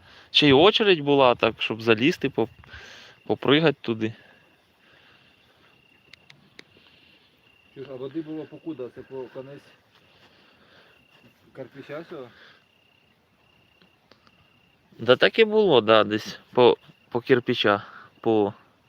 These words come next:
Speaker 2: А що,
Speaker 1: по
Speaker 2: воно
Speaker 1: камінь.
Speaker 2: було, було глибоко раніше, а зараз там тепер мелко, да?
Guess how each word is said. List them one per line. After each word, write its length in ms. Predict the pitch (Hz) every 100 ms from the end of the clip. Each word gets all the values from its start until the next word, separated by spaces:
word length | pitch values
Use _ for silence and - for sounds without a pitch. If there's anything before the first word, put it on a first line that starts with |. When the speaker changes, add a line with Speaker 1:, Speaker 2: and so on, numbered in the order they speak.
| _ _ -
Speaker 2:
А 20 |
що, 80 | 143
Speaker 1:
по 340 | 139 131 -
Speaker 2:
воно 20 | 117
Speaker 1:
камінь. 280 | 127 104 -
Speaker 2:
було, 100 | - -
було 120 | 135 147
глибоко 380 | 135 185 214
раніше, 180 | 170 131 127
а 20 | -
зараз 120 | 143
там 120 | 151
тепер 200 | - 143
мелко, 300 | 139 202 202
да? 220 | 113 131